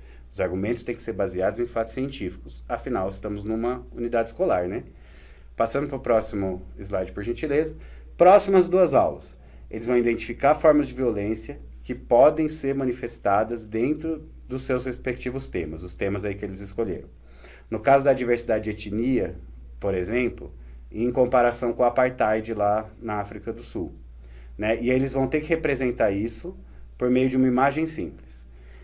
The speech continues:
Então, retomando rapidamente, eles fizeram a pesquisa sobre, sobre os seus temas, eles planejaram e produziram um pequeno texto, e agora eles vão fazer a mesma coisa,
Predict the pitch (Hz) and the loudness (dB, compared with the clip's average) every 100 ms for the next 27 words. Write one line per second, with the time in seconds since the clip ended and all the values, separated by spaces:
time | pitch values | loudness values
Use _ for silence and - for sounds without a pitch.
0 | - 120 127 135 110 85 85 117 120 139 | -6 -2 2 6 6 4 0 -2 0 0
1 | 123 110 101 101 95 127 139 135 175 165 | 2 2 0 -2 0 2 2 2 0 -2
2 | 110 - 110 113 110 104 104 107 - - | -8 -6 0 2 4 2 -2 -6 -8 -8
3 | 98 113 196 254 - - - - - - | -6 -4 -6 -8 -20 -20 -20 -20 -20 -20
4 | - - - - 113 101 107 104 101 113 | -20 -18 -10 0 2 2 0 -2 -4 -4
5 | 95 98 117 113 113 104 127 185 - - | -6 -4 -4 -4 -2 -2 -2 -6 -8 -16
6 | - - - - - - 143 151 151 156 | -16 -16 -16 -16 -16 -8 2 2 2 4
7 | 139 139 127 143 156 156 139 123 113 120 | 4 4 6 6 6 2 -2 -2 0 2
8 | 117 120 113 123 107 - 113 113 - 185 | 2 0 -2 0 0 0 -2 -4 -4 -12
9 | - 131 127 123 135 123 127 120 117 120 | -4 2 4 4 2 0 -4 -2 -2 0
10 | 156 196 202 127 120 123 | 0 -2 -4 0 0 0